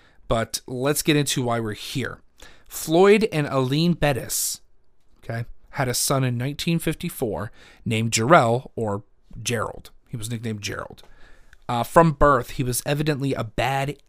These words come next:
egg, and it became more so, um, evident, uh, when he was in middle school. Uh, he would find animals, whether it be squirrels, birds, dogs, um, anything,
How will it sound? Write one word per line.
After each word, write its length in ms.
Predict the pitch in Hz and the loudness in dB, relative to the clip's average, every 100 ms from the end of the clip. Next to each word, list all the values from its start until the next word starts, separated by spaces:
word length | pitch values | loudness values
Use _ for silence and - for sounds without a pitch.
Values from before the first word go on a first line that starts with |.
| - | -6
egg, 440 | 135 143 117 98 - - - - | 0 2 2 -2 -12 -18 -20 -8
and 80 | 110 | -6
it 60 | 113 | -4
became 300 | 117 143 131 | -2 0 4
more 240 | 131 156 | 4 4
so, 580 | - - 143 127 127 - | 4 4 4 4 2 0
um, 760 | 131 127 120 120 117 117 139 175 _ _ _ _ _ _ | 0 2 2 0 -2 -4 -10 -18 _ _ _ _ _ _
evident, 440 | 156 151 135 117 - - | 2 2 2 -2 -6 -8
uh, 280 | 120 117 | -6 -4
when 180 | 113 117 | -4 -4
he 120 | 117 | -4
was 220 | 123 117 - | -4 -6 -6
in 380 | 113 110 107 113 | -6 -4 -4 -4
middle 200 | 117 95 | -2 -2
school. 360 | - 98 - - - _ _ - _ _ _ _ - _ | -4 -6 -10 -16 -20 _ _ -20 _ _ _ _ -20 _
Uh, 280 | 120 117 110 | -4 0 0
he 120 | 104 | 0
would 140 | 139 127 | -2 -2
find 320 | 127 131 120 | 0 0 -2
animals, 600 | - 135 135 131 110 - | -2 2 4 4 2 -2
whether 260 | 131 120 120 | -2 -2 -2
it 80 | 117 | -2
be 120 | 117 | -2
squirrels, 680 | - - 147 135 131 127 - | -2 2 6 8 6 4 0
birds, 720 | - 127 123 120 120 - - - | 0 4 4 4 0 -4 -6 -4
dogs, 800 | 113 113 107 104 95 - - - _ _ _ _ - | 0 2 2 0 -2 -4 -6 -10 _ _ _ _ -12
um, 460 | 92 87 92 117 - - - _ - - | -8 -8 -8 -10 -14 -20 -20 _ -20 -8
anything, 680 | 131 143 135 120 92 90 | 0 2 2 0 -4 -6